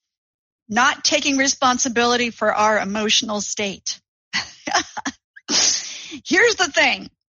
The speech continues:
Let's go back to all those questions I just asked.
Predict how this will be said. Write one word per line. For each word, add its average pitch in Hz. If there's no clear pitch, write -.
Let's 285
go 349
back 285
to -
all 247
those 226
questions 233
I 190
just 185
asked. -